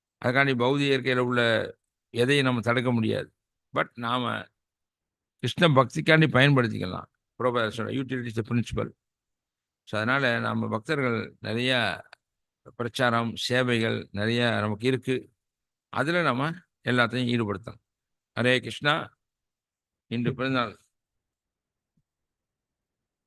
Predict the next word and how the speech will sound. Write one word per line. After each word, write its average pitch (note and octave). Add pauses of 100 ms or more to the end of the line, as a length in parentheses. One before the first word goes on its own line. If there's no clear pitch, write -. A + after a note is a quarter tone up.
(2250)
ஆ? A2+